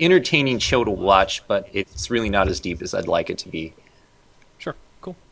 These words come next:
Speaker 2: All right, uh,
Speaker 1: So
Speaker 2: anything else?
Speaker 1: And then I, on the cinema front, I've got two documentaries sort of, uh, complementary to each other. Uh, there's the, the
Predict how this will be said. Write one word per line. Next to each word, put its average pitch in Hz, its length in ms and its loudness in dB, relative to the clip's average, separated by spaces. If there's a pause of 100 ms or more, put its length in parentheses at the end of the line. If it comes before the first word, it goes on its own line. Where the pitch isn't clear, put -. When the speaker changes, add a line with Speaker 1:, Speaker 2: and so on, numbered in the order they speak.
(460)
Speaker 2:
All 175 60 -4
right, 123 80 -4
uh, 135 120 -2
Speaker 1:
So 131 300 -2
Speaker 2:
anything 160 220 -4
else? - 460 -10 (420)
Speaker 1:
And 185 160 8
then 202 140 6
I, 175 160 6
on 175 180 6
the 160 100 4
cinema 190 340 2
front, 220 360 -2
I've 131 160 0
got 131 400 4
two 202 480 0
documentaries 127 680 2
sort 127 260 -2
of, - 280 -8
uh, 98 240 0
complementary 110 920 -2
to 92 160 -8
each 87 180 -6
other. 92 460 2
Uh, 92 140 8
there's 95 260 2
the, 92 260 0 (380)
the 92 460 -2